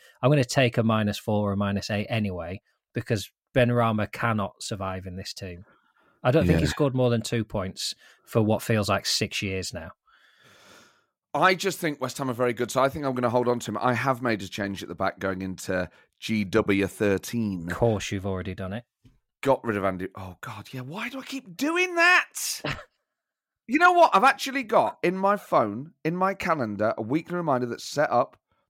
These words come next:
Speaker 2: for every Friday at eleven a.m., eleven A M. It says, "Reminder, check F P L team, you f***ing idiot."
Speaker 1: <laughs>
Speaker 2: Literally. I'll send you
Speaker 1: You
Speaker 2: a
Speaker 1: got your
Speaker 2: screen
Speaker 1: phone
Speaker 2: grab of
Speaker 1: on
Speaker 2: it.
Speaker 1: silent or something?
Speaker 2: I just,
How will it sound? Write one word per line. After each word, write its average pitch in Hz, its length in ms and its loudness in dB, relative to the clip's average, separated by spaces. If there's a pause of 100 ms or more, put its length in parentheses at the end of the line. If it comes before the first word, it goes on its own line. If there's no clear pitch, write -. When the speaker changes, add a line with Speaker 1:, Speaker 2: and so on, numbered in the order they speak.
(140)
Speaker 2:
for - 240 -10
every 170 280 0
Friday 113 580 -2
at 104 160 -2
eleven 120 260 0
a.m., 131 380 -2 (140)
eleven 117 440 0
A 123 100 2
M. 98 200 -2
It - 80 -10
says, 98 180 -6
"Reminder, 110 580 2
check - 280 -4
F - 180 -2
P 127 140 -2
L 117 160 2
team, 95 240 -8
you 85 100 -8
f***ing - 440 -4
idiot." 85 260 -10 (360)
Speaker 1:
<laughs> - 1200 4
Speaker 2:
Literally. 185 580 2 (100)
I'll 123 60 -8
send 185 300 -2
you 156 40 4
Speaker 1:
You - 40 2
Speaker 2:
a - 20 2
Speaker 1:
got 190 140 6
your - 100 0
Speaker 2:
screen 151 60 0
Speaker 1:
phone 180 80 4 (100)
Speaker 2:
grab - 40 -2
of 175 60 2
Speaker 1:
on 170 60 0
Speaker 2:
it. - 40 -4
Speaker 1:
silent 151 520 0
or 95 180 -8
something? 92 480 -12 (440)
Speaker 2:
I 185 80 -6
just, - 340 -10